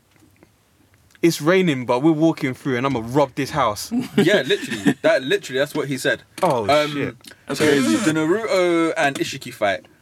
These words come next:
Speaker 2: So the reason why this is in here, yeah, is because of the Byron mode.
Speaker 1: The who? What?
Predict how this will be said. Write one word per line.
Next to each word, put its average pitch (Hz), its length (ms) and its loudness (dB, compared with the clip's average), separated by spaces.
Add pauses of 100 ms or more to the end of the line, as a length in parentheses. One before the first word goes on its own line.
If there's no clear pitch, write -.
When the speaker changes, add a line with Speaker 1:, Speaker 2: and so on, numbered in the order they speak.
(420)
Speaker 2:
So 131 340 0 (280)
the 135 80 0
reason 185 260 2
why 170 100 4
this 151 200 -6
is 113 100 -12
in 101 120 -8
here, 101 240 -8 (360)
yeah, 92 180 -6
is 107 200 -8
because 107 320 -4
of 95 100 -8
the 98 60 -8
Byron 95 320 -4
mode. 82 180 -14 (640)
Speaker 1:
The 156 100 -6
who? 147 220 -2
What? 196 220 -2